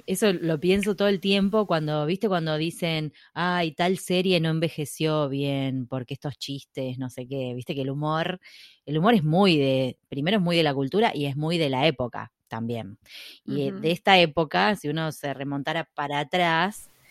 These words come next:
Speaker 1: hay un montón de cosas que antes hacían reír que ahora por ahí no. <laughs>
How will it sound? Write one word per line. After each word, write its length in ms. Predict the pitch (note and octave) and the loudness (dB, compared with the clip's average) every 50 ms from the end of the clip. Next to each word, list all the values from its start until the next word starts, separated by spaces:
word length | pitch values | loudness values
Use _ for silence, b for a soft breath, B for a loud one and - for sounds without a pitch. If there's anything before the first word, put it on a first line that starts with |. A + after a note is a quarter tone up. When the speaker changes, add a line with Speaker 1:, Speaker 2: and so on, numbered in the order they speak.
| b b b b b - | b b b b b -10
Speaker 1:
hay 200 | - D3 D#3 E3 | -6 -4 -4 -2
un 60 | D#3+ | -2
montón 300 | D#3+ D#3+ D#3 D#3+ G3+ G#3 | -2 -4 -2 -2 0 0
de 120 | G#3 F3 | 0 0
cosas 340 | - F#3 F3 D#3+ - F#3 F#3 | 2 2 2 2 0 -4 -6
que 120 | - - D3+ | -4 -4 -6
antes 220 | C#3+ C3 D3+ - C3+ | -4 -4 -8 -10 -10
hacían 280 | A#2+ - D3 C#3 C#3 | -10 -8 -6 -6 -6
reír 240 | C3 C#3 C#3 C#3+ C3 | -6 -6 -6 -6 -6
que 100 | - C#3+ | -6 -6
ahora 180 | C#3 C#3 C#3 C#3+ | -4 -4 -4 -4
por 160 | B2+ - C3+ C3 | -6 -6 -6 -6
ahí 240 | C#3 C3+ C3 B2 - _ _ _ _ _ _ _ _ - | -6 -6 -8 -10 -12 _ _ _ _ _ _ _ _ -8
no. 580 | C3+ C3+ C#3+ C#3 C3+ C3+ C3+ C3 C#3 F3 G#3+ - - - - | -4 0 0 2 0 0 -2 -2 -2 -2 -4 -4 -6 -6 -6
<laughs> 680 | - - - - - - - - - - - - - - | -6 -6 -2 4 4 4 4 4 0 2 4 4 4 6